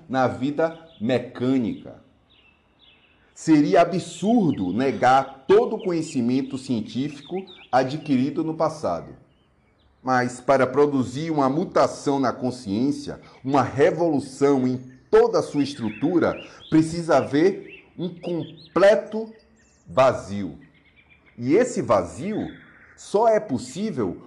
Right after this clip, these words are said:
quando há descoberta, a visão real do que é falso.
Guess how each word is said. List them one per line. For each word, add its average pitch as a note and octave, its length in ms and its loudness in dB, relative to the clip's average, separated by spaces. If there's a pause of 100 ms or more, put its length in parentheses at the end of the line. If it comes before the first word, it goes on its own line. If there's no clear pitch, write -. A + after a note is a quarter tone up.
(120)
quando D#3 440 2
há D#3+ 440 2 (600)
descoberta, F#2 920 -6 (640)
a A#2+ 120 6
visão C3+ 420 0
real D3+ 480 6
do C3+ 140 -2
que - 120 -4
é G2 60 0
falso. - 500 -12